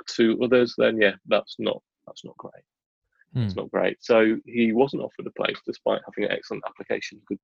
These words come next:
Speaker 1: G mat score, et cetera, et cetera.
Speaker 2: It's, um, it's interesting because the, the admission teams, despite,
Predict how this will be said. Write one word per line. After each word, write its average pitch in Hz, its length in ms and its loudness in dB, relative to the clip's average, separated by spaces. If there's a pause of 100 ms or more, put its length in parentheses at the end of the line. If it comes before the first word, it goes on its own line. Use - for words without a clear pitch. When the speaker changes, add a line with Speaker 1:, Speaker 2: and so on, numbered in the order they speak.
Speaker 1:
G - 160 -8
mat - 180 -12
score, 110 380 -4 (140)
et 107 140 -16
cetera, - 160 -18 (120)
et - 160 -20
cetera. - 1120 -20 (580)
Speaker 2:
It's, - 340 -2
um, 101 420 2 (760)
it's - 160 -6
interesting 127 480 2
because 104 320 2
the, 113 280 2
the 113 300 -2 (300)
admission 123 500 4
teams, 95 540 -4 (1700)
despite, 104 540 2